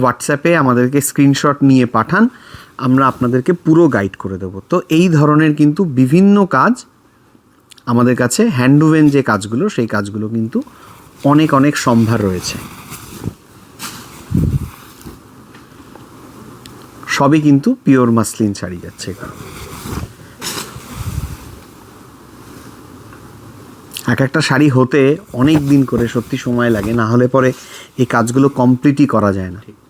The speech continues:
তো একটা শাড়ি যেমন বিক্রি হতে, কারো পছন্দ হয়ে গেলে বিক্রি হতে হয়তো পাঁচ মিনিট লাগে, কিন্তু একটা শাড়ি তৈরি হতে তারপরে কিন্তু এমনও হতে পারে যে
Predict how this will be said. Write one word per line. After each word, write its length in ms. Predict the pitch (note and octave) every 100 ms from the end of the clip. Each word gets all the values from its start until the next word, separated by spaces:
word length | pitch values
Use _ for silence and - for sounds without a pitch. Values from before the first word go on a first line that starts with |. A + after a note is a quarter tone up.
| _ _ - _ _ _ _ _ - - - - - - - - - -
তো 60 |
একটা 180 | B2 -
শাড়ি 220 | C#3 D#3
যেমন 260 | E3 F3 D#3+
বিক্রি 420 | C#3+ D3+ - F3+
হতে, 260 | F3 F3+ F#3+
কারো 240 | F3+ F3+ E3
পছন্দ 320 | D#3+ F#3+ F#3
হয়ে 180 | F#3 F3+
গেলে 180 | F#3 F3+
বিক্রি 400 | D#3 D#3+ F#3 G3
হতে 140 | G3
হয়তো 220 | G3 F#3
পাঁচ 320 | F3 E3 - F#3
মিনিট 200 | F3+ D#3
লাগে, 240 | A#2+ C3 A3 -
কিন্তু 420 | F#3 G3 F3+ A3+ - - - -
একটা 180 | C3 E3
শাড়ি 200 | F3+ F#3
তৈরি 460 | F#3 F#3 G3 G#3+ A#3+
হতে 300 | A3 F3 F#3+ B3+ _ _ _ _ -
তারপরে 440 | D#3 E3 F#3 F#3+ F3
কিন্তু 260 | G3+ -
এমনও 320 | G#3 E3+ G3 F#3+
হতে 180 | G#3 F#3 G3+
পারে 180 | G#3
যে 180 | G3 A3